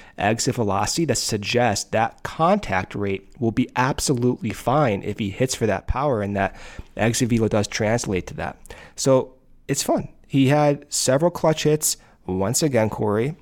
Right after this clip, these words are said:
and you're seeing, uh, that personality on display on a nightly basis. It's, it's been surprising. It's been way beyond my expectations,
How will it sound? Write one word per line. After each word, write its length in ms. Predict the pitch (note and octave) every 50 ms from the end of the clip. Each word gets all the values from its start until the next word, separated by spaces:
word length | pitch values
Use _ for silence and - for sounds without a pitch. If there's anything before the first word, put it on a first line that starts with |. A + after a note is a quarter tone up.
| - -
and 180 | - G#2+ G#2 G2+
you're 100 | G#2 G2+
seeing, 560 | - - - C3+ C#3 C3+ A#2+ G#2+ G#2 G2 - - - - - - - -
uh, 360 | A2 G#2+ G#2 G2 F#2+ F#2 F#2 - - -
that 180 | - G#2 G2 -
personality 680 | - - B2+ A#2+ - B2+ A2+ G#2+ A#2+ C3 C3 A#2 G#2 F#2
on 240 | - A2 A2 A#2 A#2
display 440 | G#2+ G2 - - - D3 D3+ C#3+ -
on 160 | - G#2+ G#2
a 60 | G2
nightly 400 | G2 G2 G2+ G#2+ - - G#2 G2
basis. 680 | - - G2+ B2 C#3+ - - G2 G2 F#2+ - - - - -
It's, 360 | - B2+ A2+ - - - - _ _ _ _ - -
it's 220 | - C3 A#2 -
been 200 | - - A2+ G#2+
surprising. 840 | G2 - F#2+ - - - C#3 C3+ C#3 C#3 - C#3+ C3+ C#3 C3+ C#3 D#3 - -
It's 160 | - G#2 -
been 460 | - - G#2+ G2 G2 F#2+ F#2+ F#2+ - - - - -
way 300 | - A2 G#2 A2+ B2 C#3
beyond 420 | C3+ C3 B2+ A2 G#2+ G#2 G#2 G#2 G2+
my 100 | G2+ F#2
expectations, 1040 | F2+ F#2 - - - - F2+ - - - A#2+ A2+ A2 - - A2+ A2 A2 A2 -